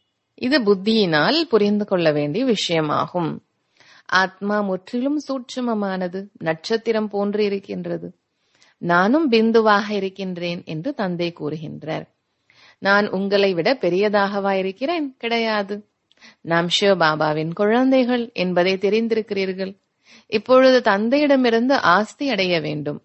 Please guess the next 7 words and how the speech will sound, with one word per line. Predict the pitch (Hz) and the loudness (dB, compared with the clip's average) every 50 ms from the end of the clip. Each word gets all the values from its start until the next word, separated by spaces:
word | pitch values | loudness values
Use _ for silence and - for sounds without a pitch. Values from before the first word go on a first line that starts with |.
| _ | _
ஆகையால் | _ 170 170 180 185 202 214 214 208 233 302 339 302 | _ 0 0 2 2 0 0 0 2 2 2 2 2
தங்களை | 262 220 190 190 190 185 180 202 220 | 0 -2 0 0 0 0 2 2 0
சகோதரன், | 226 214 - 160 151 160 185 208 226 220 220 190 202 220 247 247 | 0 -2 -4 -6 -2 0 0 0 2 2 2 2 2 2 2 0
சகோதரன் | 220 - 165 165 165 170 175 180 165 165 151 170 208 214 196 - | -2 -4 -6 -6 -4 -2 -2 0 0 0 2 2 2 0 0 -4
என்று | - 156 151 156 254 320 - | -6 -6 -4 -4 -4 -6 -4
புரிந்து | - 240 220 208 202 185 180 | -2 -2 0 0 0 -2 -2
கொள்ளுங்கள். | - 160 151 147 143 143 143 151 156 156 156 | -2 -2 -4 -4 -6 -8 -6 -6 -6 -6 -8